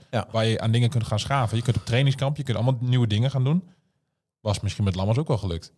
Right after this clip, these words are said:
Speaker 1: Wellicht. Ja, en die overtuiging hebben, eh, eh,
Speaker 2: Hoogma
Speaker 1: Lammers,
Speaker 2: en
Speaker 1: Lammers en Kruse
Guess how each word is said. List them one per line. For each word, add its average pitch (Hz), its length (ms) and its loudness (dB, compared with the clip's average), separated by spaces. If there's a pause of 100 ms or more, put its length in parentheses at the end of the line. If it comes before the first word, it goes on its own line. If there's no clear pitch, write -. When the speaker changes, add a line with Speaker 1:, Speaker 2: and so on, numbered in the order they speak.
(460)
Speaker 1:
Wellicht. 117 580 0
Ja, 131 220 -2
en 123 100 0
die 151 100 2
overtuiging 120 460 0
hebben, 101 420 -4
eh, 98 260 -4
eh, - 60 -10 (380)
Speaker 2:
Hoogma - 160 2
Speaker 1:
Lammers, 110 260 4
Speaker 2:
en 101 60 2
Speaker 1:
Lammers 120 260 2
en 104 120 0
Kruse 107 400 -2